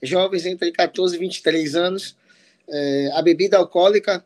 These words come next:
também é um fator de risco importante. As pessoas que <clears throat> realmente se afogam, a maioria estão consumindo qualquer tipo de bebida alcoólica, né? Um dos fatores de risco também é a localização.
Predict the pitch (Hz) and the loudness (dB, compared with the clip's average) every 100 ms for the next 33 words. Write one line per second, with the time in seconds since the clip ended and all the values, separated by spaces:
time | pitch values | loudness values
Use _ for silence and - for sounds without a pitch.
0 | _ 175 165 180 190 165 160 165 170 160 | _ -6 -4 -4 -4 -4 -4 0 -2 0
1 | 170 160 175 - 185 - 156 - 160 160 | -2 0 -4 -4 -8 -4 -4 -4 -10 -8
2 | - - 170 - 175 - 175 165 156 - | -10 -8 -8 -2 -4 -2 -2 -2 0 4
3 | 220 180 165 170 156 165 - 180 151 - | 4 4 2 2 2 -8 -2 -2 0 -2
4 | 160 165 160 175 156 147 165 - _ _ | -2 -2 -4 -4 -4 -2 -2 -2 _ _
5 | _ - 170 170 196 180 165 165 165 160 | _ -8 -6 -4 -4 -2 -2 0 2 2
6 | 185 170 - - 156 151 139 147 147 135 | 2 0 -2 -6 -6 -2 0 2 2 2
7 | 139 143 160 - _ - - - _ - | 0 -2 -2 -10 _ -20 -20 -20 _ -2
8 | 151 180 _ 165 170 - 165 - 180 185 | 0 0 _ -2 -2 0 2 2 0 2
9 | 180 202 - - 170 180 202 196 196 208 | 0 -2 -4 -2 2 2 4 4 2 -2
10 | 196 196 202 208 202 208 208 - 170 165 | -2 0 2 0 0 0 -2 -2 -4 -4